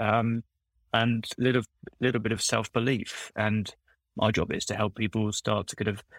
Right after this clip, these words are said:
believe in themselves again. Um, and usually people do believe themselves,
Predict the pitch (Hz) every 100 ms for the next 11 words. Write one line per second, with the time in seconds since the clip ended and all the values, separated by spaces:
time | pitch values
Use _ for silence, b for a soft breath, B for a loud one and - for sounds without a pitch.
0 | B _ _ 110 113 101 98 98 - 90
1 | 85 101 95 92 95 104 - _ - 110
2 | 113 120 - _ - 175 220 262 240 208
3 | - 175 170 170 143 101 95 - 92 -
4 | - - -